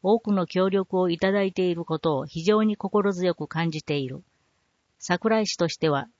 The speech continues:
見守りなどが必要な人に対して、窓口となる担当部署が決まっていないのが現状である。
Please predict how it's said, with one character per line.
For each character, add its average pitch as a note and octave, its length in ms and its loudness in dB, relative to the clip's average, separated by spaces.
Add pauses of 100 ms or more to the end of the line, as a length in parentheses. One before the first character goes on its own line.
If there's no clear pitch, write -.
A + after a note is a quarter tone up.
(120)
見 F3+ 140 2
守 A3 320 4
り G#3+ 80 0
な G3+ 100 0
ど F3 120 2
が E3+ 100 2
必 C#3 320 -4
要 G3+ 100 2
な F#3+ 140 0
人 F#3 180 -2
に E3 140 -2
対 D#3 240 -2
し - 100 -10
て、 - 240 -10 (140)
窓 E3+ 260 4
口 A3 240 -2
と E3 140 2
な D#3+ 160 0
る C#3 120 -6
担 G3+ 240 -2
当 G3+ 180 0
部 F#3 100 -4
署 F3+ 120 0
が D#3+ 120 -2
決 - 140 -6
ま F#3+ 80 -2
っ G3 60 -8
て - 200 -4
い F#3 80 -2
な F3+ 120 -2
い E3+ 80 -4
の D#3+ 120 -4
が D3 100 -2
現 D3+ 300 0
状 D3+ 180 2
で C3 160 -4
あ B2+ 80 -6
る。 B2+ 160 -12